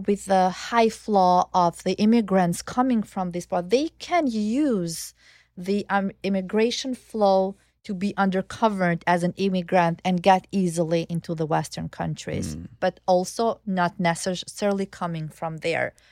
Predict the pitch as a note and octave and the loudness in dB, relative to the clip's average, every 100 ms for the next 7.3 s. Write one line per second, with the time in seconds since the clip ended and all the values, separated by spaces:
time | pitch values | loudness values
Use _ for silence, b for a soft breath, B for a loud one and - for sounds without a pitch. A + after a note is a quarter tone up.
0 | b b - F3+ F#3 F3+ F3 F3+ F#3 - | b b -8 -2 0 2 0 0 0 -2
1 | F#3 D#3+ F3+ F3 F3 E3+ F3 F3 - F#3+ | -10 -10 -8 -6 -6 -6 -6 -6 -2 -4
2 | F#3 E3+ - - F#3 F3+ G#3+ C4+ B3 F#3+ | -4 -8 -8 -6 0 2 4 4 4 4
3 | D#3+ D#3 - - - D#3+ D3+ D#3 b b | 2 2 -4 -10 -6 -2 0 -2 b b
4 | b F#3 - F3+ E3+ G3 F3 - - G3 | b -4 0 -2 2 0 0 -4 -8 0
5 | G3+ A3+ A3+ G3+ - B3 G#3+ D3+ D3+ D#3 | 4 6 4 -2 -4 -8 -10 -10 -12 -12
6 | D#3+ E3+ _ F#3 E3+ G3 F3 F3 F#3+ F3 | -12 -14 _ -8 -6 -6 -8 -8 -6 -2
7 | D#3+ D#3 D3+ | 0 0 -2